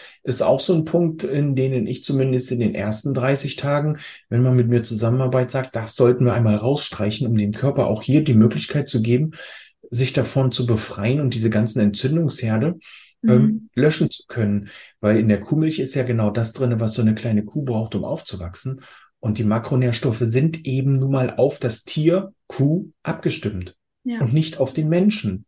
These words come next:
Speaker 2: Ja. Ja. Ja, Vitamin D ist wirklich ein enormer Faktor. Und wenn man bedenkt, dass jede Zelle unseres Körpers einen Vitamin D-Rezeptor hat,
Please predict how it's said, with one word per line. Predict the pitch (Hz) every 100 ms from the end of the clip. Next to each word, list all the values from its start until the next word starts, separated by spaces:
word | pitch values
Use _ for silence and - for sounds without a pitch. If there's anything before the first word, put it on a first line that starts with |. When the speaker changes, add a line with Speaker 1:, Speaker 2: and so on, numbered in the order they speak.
| _ _
Speaker 2:
Ja. | 262 233 - 233 _ _ _ _ _ _ _ _
Ja. | 254 - _ _ _ _
Ja, | - 240
Vitamin | 254 254 240 226
D | 233 240
ist | 233 - 220
wirklich | 233 220 220
ein | 170 214 -
enormer | 220 220 214 208 214
Faktor. | 214 190 196 - 220 214
Und | 208
wenn | 202 208
man | 214
bedenkt, | 208 202 208 214
dass | 208 214
jede | 233 233 233
Zelle | 226 214 208 247 302 - - - - -
unseres | 226 214 214
Körpers | - 233 247 254 262 - _ - _ _
einen | 214 226 220
Vitamin | 226 226 220 220 214
D-Rezeptor | 233 247 226 226 208 - - 196 196
hat, | 254 285 -